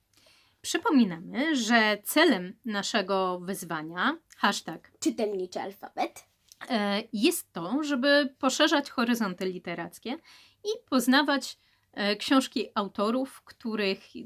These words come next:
Speaker 1: z którymi jeszcze nie mieliśmy okazji się zetknąć. Mm, w tym miesiącu, jak zwykle, odbędzie się również maraton. E, tym razem będzie to maraton z pierwszego na drugiego października,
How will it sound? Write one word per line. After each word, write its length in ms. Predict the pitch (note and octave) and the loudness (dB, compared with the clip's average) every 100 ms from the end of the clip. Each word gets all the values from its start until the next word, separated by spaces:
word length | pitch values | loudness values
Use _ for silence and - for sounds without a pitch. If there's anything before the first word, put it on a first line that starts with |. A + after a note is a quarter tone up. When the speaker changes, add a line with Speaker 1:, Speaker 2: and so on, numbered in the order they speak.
| A#3 | -10
Speaker 1:
z 120 | A#3+ | -10
którymi 380 | - - G#4+ F#4 | -8 -2 -2 0
jeszcze 260 | D4+ - C4 | 0 0 2
nie 100 | A#3+ | 4
mieliśmy 400 | A3+ A3 A3+ G3+ | 4 2 -2 -4
okazji 360 | G3+ G3 G#3 | -2 -2 -2
się 160 | - G3 | -6 -6
zetknąć. 720 | F3 F3 - - F#3 D#4+ - _ - - - _ _ - | -4 -4 -6 -8 -6 -8 -10 _ -20 -20 -20 _ _ -2
Mm, 460 | A3 A3 A3 A3 A3+ _ - B3 | 0 2 0 -2 -6 _ -10 -10
w 180 | - - | -10 -18
tym 480 | - F#4 F#4+ F#4+ F4 | -2 0 2 2 2
miesiącu, 560 | D4+ - C4 C4 C#4 | 2 4 2 2 2
jak 260 | C4 E4 C#4+ | 2 4 2
zwykle, 440 | A3+ A3+ A3+ A3 | 0 0 0 -2
odbędzie 460 | - F3+ A3+ C4+ D#4 | -2 0 6 6 6
się 180 | - A#3+ | 2 2
również 380 | A3+ G#3+ G3+ - | 2 0 -2 2
maraton. 680 | G#3+ C4 G3 - F#3 A#3+ E4 - _ - | 4 6 4 0 -4 -2 -4 -12 _ -6
E, 200 | G#3 G3 | -4 -2
tym 220 | D4+ C#4+ | 4 6
razem 360 | C#4 B3 A#3 G#3+ | 6 4 2 0
będzie 260 | G#3+ G#3+ | -2 -2
to 140 | A3 G#3 | -2 -2
maraton 480 | G3+ G#3 G3+ G3+ | 0 0 0 -4
z 280 | G3 - - - | -6 -10 -12 -2
pierwszego 600 | A3+ G3 - - C4+ A#3+ | 0 0 -2 -2 0 0
na 140 | G#3 | -2
drugiego 420 | F#3+ F#3+ B3 A3+ | -4 -6 -4 -4
października, 840 | - F#3+ - F#3 F#3+ C4+ C#4 C4 | -4 -6 -4 -4 0 0 2 2